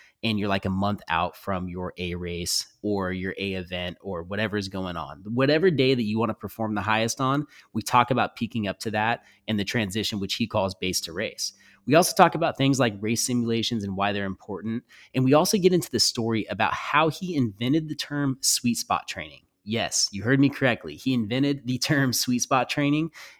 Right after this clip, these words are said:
and it's a really cool story. So I'm grateful to have Frank on this podcast.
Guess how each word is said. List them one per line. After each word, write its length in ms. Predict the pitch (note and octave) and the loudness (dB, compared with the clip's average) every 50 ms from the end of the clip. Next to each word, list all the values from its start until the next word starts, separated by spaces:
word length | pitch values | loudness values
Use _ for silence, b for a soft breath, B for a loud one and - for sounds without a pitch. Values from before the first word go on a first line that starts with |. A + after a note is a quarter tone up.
| B - | B 0
and 100 | B2+ A#2+ | 2 2
it's 80 | G#2 | 2
a 60 | A#2+ A2+ | 0 0
really 320 | A#2 A#2+ C3+ C#3+ A#2+ B2 | 2 4 6 6 6 4
cool 200 | - - A#2 G#2 | 2 0 0 0
story. 360 | F#2 - - F#2 F2 D#2 D2+ D#2 | 0 0 -2 -4 -4 -4 -2 -2
So 380 | - - - G2 F#2+ F#2 F2 - - | 0 0 0 0 0 -2 -2 0 2
I'm 240 | G#2+ A2 G2 F#2+ E2+ | 2 2 2 -2 -2
grateful 380 | - B2+ C3 C#3+ C#3+ - D#3+ D3 | 2 4 4 4 4 4 2 2
to 80 | C#3 | 4
have 220 | A#2+ A#2+ A#2+ A#2 - | 4 4 4 2 0
Frank 300 | A#2 A2 A2 A2+ A#2 - | -4 -4 -2 -2 -4 -4
on 140 | - G#2 G#2 | -4 -4 -4
this 120 | G2 F#2+ - | -4 -4 -2
podcast. 560 | - G#2 G2 F#2+ - - G2+ G2 G2 G2 | 0 0 0 0 0 -2 -2 -2 0 -2